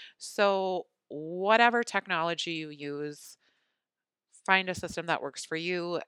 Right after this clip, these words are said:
and find out what is going to be the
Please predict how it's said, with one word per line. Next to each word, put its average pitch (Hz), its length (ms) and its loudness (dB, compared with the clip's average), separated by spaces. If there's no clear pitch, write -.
and 151 200 -6
find 170 540 0
out 151 460 -2
what 160 160 -2
is 160 180 -2
going 160 240 -10
to - 140 -12
be 151 260 -10
the 147 220 -8